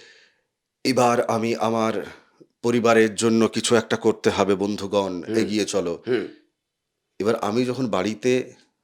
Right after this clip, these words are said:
Speaker 1: সেই সমস্ত কথাগুলো রাখছি
Speaker 2: হুম।
Speaker 1: বা সেই ভাব নিয়ে কোনো কোনো কাজ করছি, হয়তো আমি জীবনে রান্নাঘরে যেতাম না,
Speaker 2: হুম।
Speaker 1: বা আমি রান্নাঘরে যেতাম,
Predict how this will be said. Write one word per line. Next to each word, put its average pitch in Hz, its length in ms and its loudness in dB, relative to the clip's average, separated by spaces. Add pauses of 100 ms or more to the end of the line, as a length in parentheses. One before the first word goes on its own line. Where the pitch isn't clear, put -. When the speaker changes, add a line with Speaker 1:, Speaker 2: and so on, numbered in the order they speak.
(160)
Speaker 1:
সেই 117 260 -4
সমস্ত 123 520 -2 (340)
কথাগুলো 117 480 -2
রাখছি 104 580 -2 (140)
Speaker 2:
হুম। 85 160 -12
Speaker 1:
বা 220 380 0 (260)
সেই 170 300 2
ভাব 170 400 2
নিয়ে 208 160 4
কোনো 180 220 2
কোনো 175 140 0
কাজ 147 260 4
করছি, 123 400 -2 (280)
হয়তো 190 240 6
আমি 170 160 4
জীবনে 147 300 4
রান্নাঘরে 113 460 4
যেতাম 87 340 -6
না, 82 200 -10 (140)
Speaker 2:
হুম। 101 160 -8 (720)
Speaker 1:
বা 175 120 6
আমি 165 120 4
রান্নাঘরে 156 440 2
যেতাম, 143 420 0